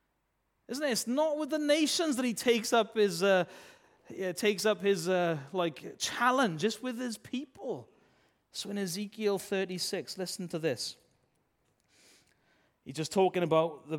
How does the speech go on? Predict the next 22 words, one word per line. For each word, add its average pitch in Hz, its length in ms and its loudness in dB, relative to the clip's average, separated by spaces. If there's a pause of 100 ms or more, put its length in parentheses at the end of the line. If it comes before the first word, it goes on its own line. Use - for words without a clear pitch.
(140)
the 156 80 -4
people 190 420 0
and 160 220 -4
what 170 200 -2
they 165 160 0
have 143 140 -4
done 170 260 0
and 156 160 -2
their 147 140 2
lifestyle. 165 920 -2 (260)
"And 170 200 -4
wherever 233 420 8
they 226 180 6
went 214 300 2
among 190 260 0
the 185 80 4
nations, 156 760 -4 (600)
they 160 200 4
profaned 185 880 -2 (100)
my 151 200 -4
holy 156 440 -2
name. 139 440 -2